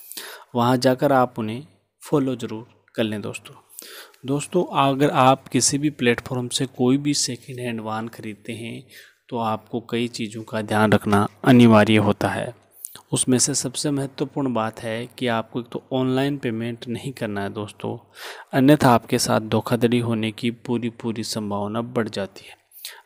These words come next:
अगर आप गाड़ी लाइन में नए हैं तो आप इंजन को ज़रूर मैकेनिक को दिखाएं,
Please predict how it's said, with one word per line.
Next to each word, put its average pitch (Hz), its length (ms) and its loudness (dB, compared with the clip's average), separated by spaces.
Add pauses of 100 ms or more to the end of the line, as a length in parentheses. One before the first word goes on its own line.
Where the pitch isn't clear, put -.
अगर 117 100 6
आप 113 140 8
गाड़ी 117 320 4
लाइन 123 260 4
में 131 160 0
नए 117 260 0
हैं 123 240 -8 (460)
तो 120 80 -8
आप - 520 -2
इंजन 131 380 -4
को 127 160 -4
ज़रूर 123 320 -2
मैकेनिक 117 460 -4
को 123 140 -6
दिखाएं, 113 520 -8